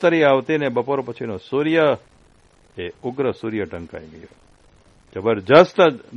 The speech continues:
જંગ મચ્યો. ગોરુ લશ્કર તેમજ ગૌતમનો લશ્કર બંને કવાયતી હતા અને સૈન્યની સાથે ફરતા અર્ધ સૈનિકો, લૂંટ શોખીનો અને અસંયમી સાહસિકોને ગૌતમે સંગ્રહ્યા જ નહોતા.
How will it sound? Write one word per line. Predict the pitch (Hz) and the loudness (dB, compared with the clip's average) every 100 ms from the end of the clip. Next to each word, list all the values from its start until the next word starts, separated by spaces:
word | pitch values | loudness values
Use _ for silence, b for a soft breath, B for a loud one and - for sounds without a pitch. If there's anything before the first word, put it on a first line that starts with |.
| 95 | -10
જંગ | - 139 180 | -4 -2 0
મચ્યો. | 160 120 - 85 78 _ _ _ _ b b b b b _ | 0 0 -4 -10 -10 _ _ _ _ b b b b b _
ગોરુ | 117 147 139 | -2 0 4
લશ્કર | 139 - 196 175 | 2 2 2 4
તેમજ | 185 185 | 2 2
ગૌતમનો | 160 160 170 180 175 | 4 2 2 0 0
લશ્કર | 160 - 170 | 0 0 -4
બંને | 156 170 202 202 | -2 -2 0 -2
કવાયતી | 151 160 170 160 151 139 | 0 2 4 4 2 0
હતા | 127 156 143 | 2 2 2
અને | 131 107 | -2 -4
સૈન્યની | - 135 160 175 | -6 -6 -6 -6
સાથે | 160 147 143 131 | -4 -2 -2 -2
ફરતા | 127 123 | -4 -4
અર્ધ | 131 123 123 175 | -4 -2 0 0
સૈનિકો, | 160 170 185 175 175 135 | 0 -2 -2 0 0 0
લૂંટ | 113 113 170 214 | -2 -2 0 0
શોખીનો | 175 - 135 123 147 143 | -4 -6 -6 -6 -6 -6
અને | 135 120 120 | -8 -8 -8
અસંયમી | - 127 151 131 131 123 107 92 _ b b b _ - | -6 -6 -8 -10 -12 -10 -12 -16 _ b b b _ -8
સાહસિકોને | 98 117 - 120 127 120 | -6 -4 -6 -8 -8 -8
ગૌતમે | 104 107 131 135 | -8 -8 -10 -10
સંગ્રહ્યા | 131 127 147 165 | -8 -2 0 0
જ | |
નહોતા. | 120 92 82 80 | -2 -8 -12 -16